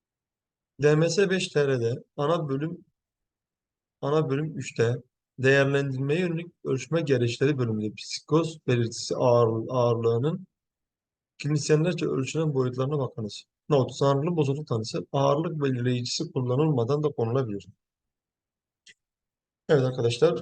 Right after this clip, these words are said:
kendinde zengin dolu bir sunum süreci için kısa bir işleme ve tefekkür yapıyoruz. Bunun için bu sürecin, e, zaten, e, not tutuyoruz. E, şimdi bir dakika ayırıp kısa birkaç not daha attım.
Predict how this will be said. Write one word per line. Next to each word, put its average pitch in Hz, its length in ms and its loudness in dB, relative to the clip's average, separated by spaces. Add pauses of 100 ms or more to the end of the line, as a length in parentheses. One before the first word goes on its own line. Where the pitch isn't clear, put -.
(120)
kendinde 156 360 2
zengin 160 380 0
dolu 139 200 0
bir 151 60 -6
sunum 156 280 -4
süreci 117 340 -4
için 131 200 -6
kısa 139 320 0
bir 139 120 -2
işleme 127 340 -2
ve 120 100 -2
tefekkür 113 440 -2
yapıyoruz. 117 640 -2
Bunun 156 220 -2
için 135 380 -2 (800)
bu 156 60 -2
sürecin, 110 680 -2
e, 120 60 0 (240)
zaten, 135 340 2
e, 117 480 -4
not 123 180 -2
tutuyoruz. 131 800 -2 (160)
E, 117 360 -2
şimdi 131 300 -2
bir 135 140 -2
dakika 117 260 -2
ayırıp 117 340 0
kısa 117 280 -6
birkaç 117 400 -4
not 113 280 -6
daha 104 100 -6
attım. 135 460 -6